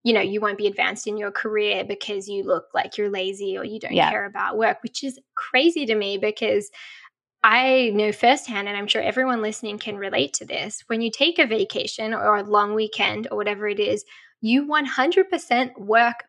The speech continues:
Speaker 1: better when you get back because you're refreshed, your mental health is stronger, you, your body, like, you're not as tired. There's so many reasons why taking breaks, whether it is a staycation or not a staycation,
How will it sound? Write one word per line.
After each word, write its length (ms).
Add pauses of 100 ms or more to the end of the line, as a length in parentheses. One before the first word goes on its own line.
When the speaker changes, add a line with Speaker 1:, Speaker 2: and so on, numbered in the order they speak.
(100)
Speaker 1:
better 540
when 180
you 100
get 260
back 340
because 320
you're 120
refreshed, 600
your 100
mental 320
health 440
is 240
stronger, 720 (380)
you, 320
your 220 (120)
body, 440
like, 200 (240)
you're 200
not 180
as 140
tired. 720 (400)
There's 220
so 200
many 300
reasons 580
why 460
taking 440
breaks, 460
whether 260
it 80 (140)
is 180
a 40
staycation 1000
or 380
not 220
a 40
staycation, 760